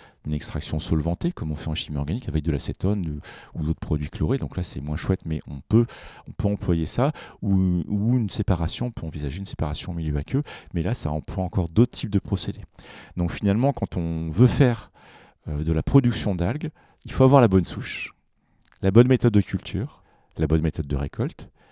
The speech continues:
puis la bonne méthode de raffinage. Tout comme on raffine un pétrole brut, en fait, c'est pareil. Et à la fin, il faut qu'il y ait le juste équilibre entre le coût du produit final, qui doit impérativement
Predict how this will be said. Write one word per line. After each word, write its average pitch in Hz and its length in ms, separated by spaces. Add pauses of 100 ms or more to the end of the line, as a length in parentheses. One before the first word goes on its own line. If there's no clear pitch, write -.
(200)
puis 127 120
la 127 80
bonne 117 160
méthode 117 280
de 110 80
raffinage. 107 560 (200)
Tout 151 80
comme 147 200
on 131 40
raffine 120 280
un 107 40
pétrole 107 300
brut, 117 240
en 85 40
fait, - 200
c'est - 140
pareil. 92 340 (580)
Et 87 60
à 92 60
la 90 120
fin, 180 280 (460)
il 110 80
faut 117 140
qu'il - 180
y - 20
ait - 20
le 92 120
juste 92 200
équilibre 117 580 (340)
entre 87 440 (340)
le 104 120
coût - 140
du 104 100
produit 87 260
final, 98 440 (280)
qui - 100
doit 95 220
impérativement 113 800